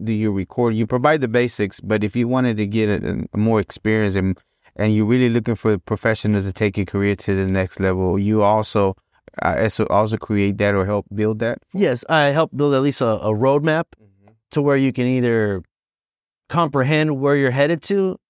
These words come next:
Speaker 2: and can take it from there. I'm in no way interested in being anyone's manager. I'm in no way interested to be a gatekeeper or any of that.
Speaker 1: Okay.
Speaker 2: I believe the artist should empower themselves and their own vision to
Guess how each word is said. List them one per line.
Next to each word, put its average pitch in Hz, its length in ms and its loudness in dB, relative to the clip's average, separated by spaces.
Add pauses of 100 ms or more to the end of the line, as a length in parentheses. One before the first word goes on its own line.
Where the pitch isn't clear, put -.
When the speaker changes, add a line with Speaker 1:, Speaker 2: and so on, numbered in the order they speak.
Speaker 2:
and 113 640 -2 (120)
can 123 140 -2
take 143 200 -2
it 127 100 -4
from 131 140 0
there. 110 240 -2 (400)
I'm 147 160 -2
in 151 100 2
no 147 140 4
way 143 200 2
interested 139 380 -2
in 127 80 0
being 127 160 2
anyone's 123 360 0
manager. 123 460 0
I'm 117 160 -2
in 117 80 0
no 123 140 2
way 127 220 2
interested 123 440 -2
to 113 100 -6
be 107 260 -2
a 117 60 0
gatekeeper 127 640 0
or - 20 2
any 127 220 0
of 127 80 0
that. 123 260 0 (280)
Speaker 1:
Okay. - 160 -20
Speaker 2:
I 110 60 0
believe 123 240 2
the 120 80 2
artist 127 280 0
should 123 100 -2
empower 127 440 2
themselves 127 560 0
and 120 120 0
their 113 100 2
own 120 180 0
vision 120 400 0
to 104 280 -4